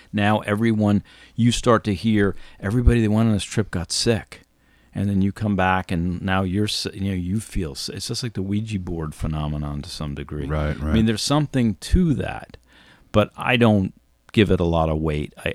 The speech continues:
Speaker 1: I feel like people are there to do a job. They're not that worried.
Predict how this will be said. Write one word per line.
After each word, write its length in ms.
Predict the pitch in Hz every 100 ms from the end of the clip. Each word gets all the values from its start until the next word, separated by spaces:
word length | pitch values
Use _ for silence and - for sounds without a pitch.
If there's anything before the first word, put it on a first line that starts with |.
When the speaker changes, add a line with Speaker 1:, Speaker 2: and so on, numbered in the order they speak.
| -
Speaker 1:
I 80 | 82
feel 280 | - 95
like 220 | 85 80 -
people 340 | 98 - 90
are 140 | 87
there 300 | 85 90 90
to 100 | 87
do 180 | 80 90
a 60 | 85
job. 440 | 98 107 107 95 - _ _ -
They're 100 | 98
not 300 | 98 98 85
that 200 | 98 101
worried. 600 | 98 98 98 92 82